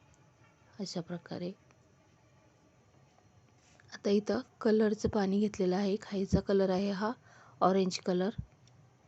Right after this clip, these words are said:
तो मी घातलेला आहे. आता झाकण ठेवून पाच मिनटं मोठ्या आचेवर आपल्याला ठेवायचं आहे गॅसवर आणि त्यानंतर एक तवा ठेवून त्याच्यावर वीस मिनटे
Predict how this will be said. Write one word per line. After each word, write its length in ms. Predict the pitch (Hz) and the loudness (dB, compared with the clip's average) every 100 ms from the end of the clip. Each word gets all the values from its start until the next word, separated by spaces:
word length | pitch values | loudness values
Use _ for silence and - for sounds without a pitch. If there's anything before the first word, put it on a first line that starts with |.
| - - _ - _ - _ _ _ _ | -20 -20 _ -20 _ -20 _ _ _ _
तो 100 | 190 | -4
मी 160 | 180 190 | -2 0
घातलेला 460 | 196 190 180 175 175 | 0 -2 -2 -2 -2
आहे. 280 | 175 202 247 - _ _ - - - _ _ _ _ _ _ _ _ - | -4 -8 -10 -14 _ _ -20 -20 -20 _ _ _ _ _ _ _ _ -14
आता 320 | 180 - 190 220 - | -12 -6 -4 -4 -2
झाकण 500 | 202 208 - 196 196 | 2 2 2 0 0
ठेवून 320 | 196 190 226 254 | 0 0 0 2
पाच 280 | 214 190 - | 4 4 4
मिनटं 420 | 196 196 196 208 269 - - _ - | 0 0 0 -2 -4 -10 -20 _ -2
मोठ्या 380 | 208 196 208 190 | 0 0 0 -2
आचेवर 400 | 190 202 196 190 | -2 0 0 -2
आपल्याला 400 | - 190 190 247 - - | -2 -2 -2 -4 -6 4
ठेवायचं 420 | 196 180 170 175 | 6 6 4 0
आहे 160 | 175 165 | 0 0
गॅसवर 380 | 160 - 165 170 _ _ _ _ _ - | 0 -2 -4 -6 _ _ _ _ _ -6
आणि 180 | 180 170 190 | -4 -2 -2
त्यानंतर 560 | 185 190 185 196 208 - | -2 -2 -2 0 0 0
एक 140 | 185 - - | -2 -2 -2
तवा 220 | 185 185 | 2 2
ठेवून 300 | - 196 220 | 2 2 0
त्याच्यावर 520 | 220 202 - 190 196 208 | 0 0 0 -2 0 2
वीस 320 | 202 202 202 | 2 0 0
मिनटे 400 | 190 180 202 | -2 -2 -4